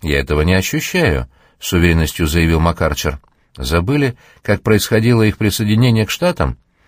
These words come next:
Я знаю об этом не столько по учебнику истории, сколько по рассказам отца», тоном, в котором звучало откровенное презрение к официальной американской версии, произнёс Макарчер.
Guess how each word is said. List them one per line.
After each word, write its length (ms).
Я 220
знаю 200
об 100
этом 340
не 140
столько 400
по 100
учебнику 600
истории, 540
сколько 400
по 100
рассказам 560
отца», 440
тоном, 320
в 60
котором 320
звучало 440
откровенное 560
презрение 680
к 60
официальной 580
американской 580
версии, 500
произнёс 420
Макарчер. 600